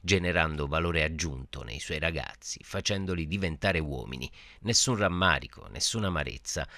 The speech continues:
Le giocate della New Basket Agropoli hanno svegliato il tempo, fermo a causa di un covid minaccioso ed oscuro.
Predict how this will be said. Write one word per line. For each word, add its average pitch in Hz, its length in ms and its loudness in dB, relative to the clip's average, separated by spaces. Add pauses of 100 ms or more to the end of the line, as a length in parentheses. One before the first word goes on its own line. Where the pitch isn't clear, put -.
(180)
Le 95 160 4
giocate 98 460 2
della 78 240 2
New 85 140 -4
Basket 85 440 0
Agropoli 85 580 0
hanno 78 220 0
svegliato 87 480 0
il 82 220 -4
tempo, 82 520 0
fermo 87 380 0
a 65 100 -6
causa 80 400 -2
di 76 120 -2
un 82 120 -4
covid 101 420 0
minaccioso 95 600 0
ed 87 140 0
oscuro. - 580 -6